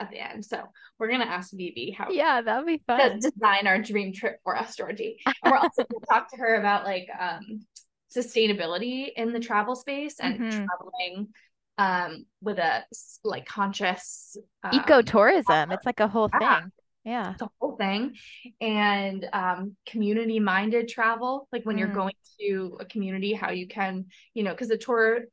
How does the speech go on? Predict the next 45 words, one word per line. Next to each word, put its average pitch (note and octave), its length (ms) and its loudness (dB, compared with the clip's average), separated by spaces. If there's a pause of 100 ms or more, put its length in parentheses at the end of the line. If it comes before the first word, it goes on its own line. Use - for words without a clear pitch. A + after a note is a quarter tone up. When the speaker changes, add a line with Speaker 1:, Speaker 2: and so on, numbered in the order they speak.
Speaker 1:
tourism B3 320 2
industry G3 520 -4
can G#3 120 -8
be F#3 120 -8
pretty F#3+ 180 -6
brutal F#3 480 -4 (220)
to A3+ 60 -2
Speaker 2:
Mm-hmm. G#3 40 -4
Speaker 1:
places. D4 640 -2
Um, F#3+ 160 4
I F#3+ 100 4
actu-, F#3+ 240 -4
I G3 80 -2
grew F#3+ 140 0
up F#3 120 0
in F3+ 60 -6
a F#3+ 80 -4
tourist G3+ 280 -4
town, A#3 240 -2
so F3 300 -4 (340)
I, F3 380 0
you F#3+ 80 -8
know, D#3+ 80 -10
experienced - 460 -6
some E3 120 -6
of F#3+ 100 -6
that A#3 220 0
firsthand. B3 640 -2 (340)
Um, F#3 240 0
so G#3+ 160 0
figuring G3+ 340 0
out F#3+ 140 2
how F#3 140 0
you F3+ 160 -6
can G3 180 -10
be, F#3 460 -10
you G3 160 -4
know, F3 340 -10 (160)
a G#3+ 80 -12
community-minded F3 800 -8
tourist. - 640 -8 (200)
Speaker 2:
Mm. G#3+ 260 -4
Speaker 1:
And A3+ 80 0
then A3+ 60 -2 (280)
also, G3 800 -2